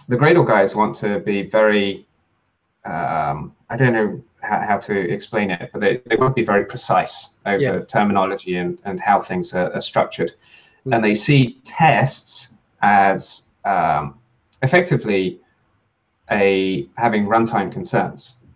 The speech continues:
Speaker 1: You're testing your code base as if it were a, a runtime dependency.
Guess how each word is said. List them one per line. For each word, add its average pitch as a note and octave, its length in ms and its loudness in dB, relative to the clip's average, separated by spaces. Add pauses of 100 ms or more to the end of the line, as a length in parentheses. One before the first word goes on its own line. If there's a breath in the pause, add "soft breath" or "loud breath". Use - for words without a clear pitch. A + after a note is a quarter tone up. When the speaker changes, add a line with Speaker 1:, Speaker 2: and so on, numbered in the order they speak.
(580)
Speaker 1:
You're G#2+ 580 4
testing B2+ 420 0
your G#2 160 -2
code A2 320 0
base C#2+ 400 -6 (580)
as G#2+ 160 -4
if G#2+ 180 -2
it G2 120 -4
were G2 220 0
a, A2 60 -2
a G#2+ 140 -2
runtime G2+ 600 0
dependency. - 580 -8